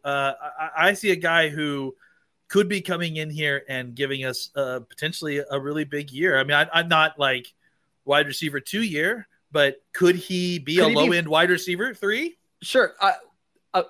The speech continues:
Speaker 2: let me give you some realistic numbers. Could he theoretically catch thirty-nine passes for four hundred fifty yards and three touchdowns this year? Sure. And th-, that's not,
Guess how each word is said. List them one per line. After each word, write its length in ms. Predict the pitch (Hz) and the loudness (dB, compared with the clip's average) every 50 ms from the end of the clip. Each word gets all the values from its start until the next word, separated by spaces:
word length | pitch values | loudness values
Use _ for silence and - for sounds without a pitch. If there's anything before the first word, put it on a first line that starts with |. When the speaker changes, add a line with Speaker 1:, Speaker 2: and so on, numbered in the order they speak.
| _ - | _ -4
Speaker 2:
let 160 | 170 156 156 | -4 -2 0
me 60 | 165 | 0
give 160 | 147 151 139 | 0 0 -2
you 60 | 139 | -2
some 160 | 127 139 123 117 | -4 -4 -4 -4
realistic 440 | 120 117 113 110 - - - _ | -2 -2 -2 -4 -6 -8 -14 _
numbers. 280 | - 107 90 - - - | -12 -12 -12 -14 -18 -16
Could 260 | - - 160 160 147 | -8 -2 0 0 0
he 280 | - - - 180 196 185 | -2 -6 -6 -4 -4 -4
theoretically 640 | 180 - 170 160 143 139 135 127 127 - - 123 110 | 0 2 2 4 6 4 4 4 2 -2 -4 -6 -6
catch 600 | - - - 123 117 - - - - - - _ _ _ _ _ _ _ _ _ _ - | -6 -4 -2 -2 -2 -2 -4 -10 -14 -14 -16 _ _ _ _ _ _ _ _ _ _ -12
thirty-nine 640 | - - 147 147 143 151 143 139 131 123 127 127 | -2 2 2 4 4 2 2 2 2 2 0 0
passes 480 | - 127 117 110 110 110 - - 110 - | -2 0 0 0 0 0 -4 -8 -12 -12
for 140 | - - 104 - _ _ | -14 -16 -20 -20 _ _
four 180 | - 113 120 117 | -2 -2 0 0
hundred 320 | 120 123 117 117 104 - | 0 -2 -4 -4 -6 -8
fifty 260 | - 117 - - 113 | -10 -10 -8 -8 -6
yards 360 | 104 104 101 101 104 98 - | -4 -4 -4 -4 -4 -6 -8
and 180 | 101 95 90 _ | -12 -16 -16 _
three 160 | - 107 107 | -12 -12 -12
touchdowns 520 | - 98 95 - - 107 95 95 90 - - | -10 -12 -14 -12 -10 -10 -10 -10 -12 -14 -14
this 260 | 113 113 - - 110 | -14 -14 -12 -12 -10
year? 240 | 104 98 98 - _ _ _ _ _ _ _ _ _ _ _ _ - | -10 -12 -12 -14 _ _ _ _ _ _ _ _ _ _ _ _ -10
Sure. 300 | - - 160 120 - - | 0 2 2 2 2 2
And 100 | 165 170 196 | 2 2 2
th-, 100 | - - | 0 0
that's 320 | 160 196 208 214 - - - | 0 2 2 2 2 0 0
not, 300 | 190 175 160 147 - | 2 2 4 2 0